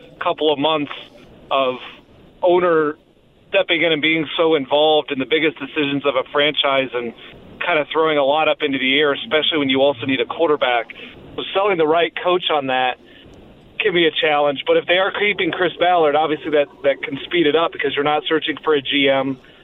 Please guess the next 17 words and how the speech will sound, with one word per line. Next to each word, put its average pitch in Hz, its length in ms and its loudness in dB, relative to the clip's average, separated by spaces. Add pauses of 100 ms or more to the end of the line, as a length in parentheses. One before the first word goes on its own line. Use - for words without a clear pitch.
(140)
A-, 139 320 2
and, 143 140 0
and 151 180 -2
he's 160 220 -4
been, 156 320 0
you 156 120 2
know, 151 120 4
they, 160 160 2 (180)
they 156 160 0
fired 170 240 0
Frank 170 220 0
Reich, 147 240 0 (180)
you 139 80 -6
know, 127 120 -2 (100)
several 143 200 2
weeks 156 280 0
ago, 131 240 2